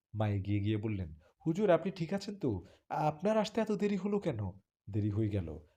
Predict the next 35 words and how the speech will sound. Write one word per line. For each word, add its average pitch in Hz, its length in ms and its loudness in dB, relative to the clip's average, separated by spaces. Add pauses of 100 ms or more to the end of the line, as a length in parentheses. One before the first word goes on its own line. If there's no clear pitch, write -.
(120)
কারণ 104 240 0
পরী 110 260 0
আগেই 110 260 2
টের 117 220 -2
পেয়ে 120 180 0
গিয়েছিল 127 440 -2
যে 170 240 2
আমি 139 200 2
এখানে 127 220 -2
আসব। 104 400 -2 (280)
সে - 200 -2
আমাকে 101 360 0
পথে 95 340 -6
আটকে 90 240 -6
দেওয়ার 95 220 -2
চেষ্টা - 280 -8
করেছিল। 78 500 -10 (400)
বাবা 147 200 0
বললেন, 156 380 0 (340)
"হুজুর, 175 260 4
আপনি 151 200 2
ঠিক 170 260 -2
আছেন 190 220 -4
তো? 110 320 -2 (200)
আপনার 147 480 2
কিছু 220 240 -2
হয়নি 208 240 -2
তো?" 101 280 -4 (380)
হুজুর 104 220 -2
মাথা 92 240 -4
ঝুঁকিয়ে 107 280 -4
বললেন, 101 380 -2 (360)
"আমি 98 280 -2
ঠিক 117 280 -2
আছি, 80 360 -4